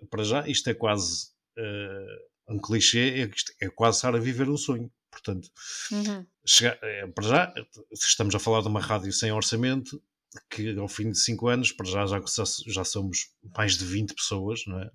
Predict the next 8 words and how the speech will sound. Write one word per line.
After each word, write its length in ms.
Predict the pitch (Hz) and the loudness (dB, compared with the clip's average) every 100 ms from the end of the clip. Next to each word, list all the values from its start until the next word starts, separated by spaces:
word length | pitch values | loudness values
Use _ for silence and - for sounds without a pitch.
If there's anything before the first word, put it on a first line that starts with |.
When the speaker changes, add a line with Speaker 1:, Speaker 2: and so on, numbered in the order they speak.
| - | -6
Speaker 1:
se 240 | - - | -2 0
juntaram 500 | 107 101 104 101 104 | 0 0 0 0 0
a 40 | 98 | -2
mim 160 | 98 | -4
nesta, 500 | 92 98 - 101 98 - - - - - - - _ _ | 0 -2 0 -4 -4 -8 -8 -6 -6 -8 -12 -20 _ _
nesta 280 | 110 107 120 | 2 2 4
empreitada 840 | 110 110 113 113 117 101 95 90 - _ _ - - - | 2 2 2 2 0 0 -2 -4 -8 _ _ -20 -10 -4
que 360 | 104 98 101 | -2 -2 -4